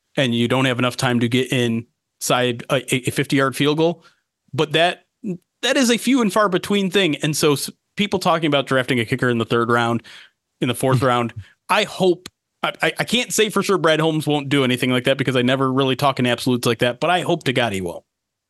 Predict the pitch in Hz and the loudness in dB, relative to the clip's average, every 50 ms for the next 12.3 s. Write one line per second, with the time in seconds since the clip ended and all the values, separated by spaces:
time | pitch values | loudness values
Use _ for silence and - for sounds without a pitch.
0 | _ _ _ _ _ _ _ _ _ _ _ 101 101 85 67 73 90 92 80 - | _ _ _ _ _ _ _ _ _ _ _ -2 0 0 0 0 -2 -2 -4 -6
1 | - 69 - - 58 73 80 73 62 57 60 - - 71 98 - - - - - | -8 -12 -10 -8 -6 -6 -4 -4 -4 -6 -8 -8 -8 -10 -10 -12 -16 -20 -20 -20
2 | _ _ _ _ _ _ _ _ _ _ _ _ _ _ _ - 113 107 101 104 | _ _ _ _ _ _ _ _ _ _ _ _ _ _ _ -2 0 0 2 2
3 | 110 120 113 120 123 - - 147 127 120 139 131 - 117 113 107 92 98 107 104 | 2 0 0 -2 -2 0 0 -2 0 0 -2 -2 0 -2 -2 -2 0 0 0 2
4 | 101 104 107 92 73 71 85 90 95 95 - - 117 117 117 127 160 165 160 147 | 2 2 0 0 0 -2 -2 -2 -4 -6 -8 -6 -6 -2 0 2 2 2 2 2
5 | 135 135 123 101 113 113 110 104 98 101 110 101 90 90 85 85 80 76 - - | 0 -2 -2 0 0 2 2 2 2 0 0 0 0 0 -2 -2 -2 -2 -4 -8
6 | - - _ - - - - - - - - - _ _ _ _ _ - - 98 | -10 -14 _ -20 -18 -16 -16 -16 -16 -18 -20 -20 _ _ _ _ _ -4 -2 0
7 | 101 98 98 92 92 90 92 - _ _ _ _ _ _ _ _ _ _ _ _ | 0 2 2 0 0 -2 -4 -10 _ _ _ _ _ _ _ _ _ _ _ _
8 | _ _ _ _ _ _ _ _ _ _ _ _ _ _ _ _ _ _ _ _ | _ _ _ _ _ _ _ _ _ _ _ _ _ _ _ _ _ _ _ _
9 | _ _ _ _ _ _ _ _ _ _ _ _ _ _ _ _ _ _ _ _ | _ _ _ _ _ _ _ _ _ _ _ _ _ _ _ _ _ _ _ _
10 | _ - - - - 127 135 131 143 135 - - - 180 175 156 143 123 117 131 | _ -10 -8 -6 -2 -2 0 0 0 0 0 0 0 2 2 2 2 2 2 2
11 | 135 143 135 - 127 - - 180 156 - 117 104 98 107 - - 95 107 110 110 | 2 2 2 0 -2 -2 -2 -2 0 0 0 0 0 0 -2 0 -2 0 2 2
12 | 113 110 104 101 - - | 2 2 2 0 -2 -4